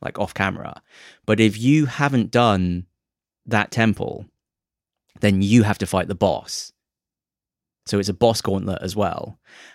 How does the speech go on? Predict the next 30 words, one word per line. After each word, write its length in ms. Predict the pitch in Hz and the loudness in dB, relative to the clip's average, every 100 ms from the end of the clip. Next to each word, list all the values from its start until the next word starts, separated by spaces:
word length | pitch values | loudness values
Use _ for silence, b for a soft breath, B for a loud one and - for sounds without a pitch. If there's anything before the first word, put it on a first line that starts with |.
| B | B
And 220 | 117 107 | 2 4
then 480 | 107 117 113 110 104 | 6 6 6 4 2
there's 180 | 104 98 | 0 -2
the 100 | 113 | -2
actual 340 | 107 107 - 90 | -2 -2 -4 -6
Ganon 360 | 110 101 90 | -2 -2 -2
fight, 320 | 90 - 71 - | -6 -6 -6 -8
which 200 | - 95 | -10 -4
is 300 | 98 92 - - _ _ | -4 -4 -6 -12 _ _
itself, 400 | 87 - 101 90 | -8 0 0 -2
like, 140 | - | -8
a 60 | 98 | -10
three, 680 | - 104 98 95 95 92 _ _ _ _ | -4 -2 -2 -2 -6 -10 _ _ _ _
three, 460 | - 110 139 196 | -4 -2 -2 -4
four, 460 | 196 - 123 175 233 - | -6 -4 -2 -2 -4 -4
like, 180 | 120 - | -2 2
multi-stage 540 | 120 123 117 - 101 - | 4 4 2 0 -2 0
fight, 500 | 98 65 55 - - _ _ _ | -2 -2 -4 -14 -20 _ _ _
which 160 | - 117 | -4 2
is, 100 | 120 | 4
again, 260 | 117 117 98 | 4 4 2
like, 340 | 95 95 - B B B B B B _ _ _ _ _ _ _ _ _ | 0 -4 -12 B B B B B B _ _ _ _ _ _ _ _ _
kind 260 | - 226 294 | 0 2 2
of 140 | 311 | 0
weirdly 360 | 117 185 208 170 | 4 4 6 4
reminiscent 580 | 139 135 147 - 113 - | 4 4 2 4 2 2
of 120 | 113 | -2
Elden 320 | 120 120 107 | 0 2 2
Ring, 400 | 110 104 - - _ _ _ - | 2 0 -4 -18 _ _ _ 2
but 280 | 107 - | 4 2